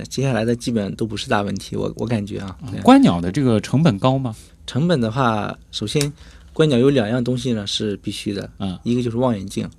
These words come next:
Speaker 1: 啊。
Speaker 2: 就一定要买个望远镜。
Speaker 1: 啊，一定，肯定要买个望远镜的，
Speaker 2: 嗯。
Speaker 1: 因为，因为很多鸟呢，它怕人，关键是，
Speaker 2: 啊。
Speaker 1: 离得比较远，你要想看清楚，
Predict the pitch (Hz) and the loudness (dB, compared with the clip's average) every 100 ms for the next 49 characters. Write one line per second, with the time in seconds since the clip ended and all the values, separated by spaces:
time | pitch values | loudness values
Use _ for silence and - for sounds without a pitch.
0 | - - 107 104 107 160 170 113 82 98 | -20 -14 -12 0 6 10 8 6 0 0
1 | 107 101 113 135 - - 127 135 107 101 | 0 0 0 -2 -4 0 2 2 0 0
2 | 117 110 104 117 104 98 107 107 123 139 | 0 0 -4 -4 -2 0 0 -2 0 2
3 | 131 131 - - - 165 165 143 185 170 | 2 -2 -10 -20 2 4 6 8 8 8
4 | 117 117 113 - 123 110 156 127 107 107 | 6 2 2 2 4 2 2 2 0 -2
5 | 107 104 101 147 170 175 170 123 101 123 | -6 -2 2 2 6 6 6 4 2 2
6 | 160 - 104 - 156 131 165 170 - 101 | 2 0 -4 0 -2 2 4 4 2 -2